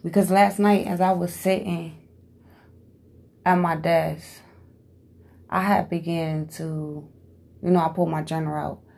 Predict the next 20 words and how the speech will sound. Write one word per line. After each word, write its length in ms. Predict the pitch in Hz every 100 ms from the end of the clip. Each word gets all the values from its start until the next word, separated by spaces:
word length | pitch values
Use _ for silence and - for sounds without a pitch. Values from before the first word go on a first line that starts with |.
| _ - _ _ -
And 180 | 160
I 120 | 165 160
was, 540 | 151 160 156 - - - _ _ -
I 120 | 190
had 160 | 202
started 420 | - - 175 170 -
this, 420 | 160 - - - - _ _ _ _ -
um, 380 | 165 160 156 156
thing 260 | 180 170 165
with 140 | 160
the 80 | 165
kids 720 | 175 180 175 170 175 - - - _ - _ _ _ _ _ _ _ _ - -
about 220 | 196 185
four 260 | - 180 165
years 320 | 170 160 160
ago. 560 | 165 165 160 160 160 -
And 120 | 185
I 80 | 208
had 180 | 190
stopped. 500 | 180 - 170 165 -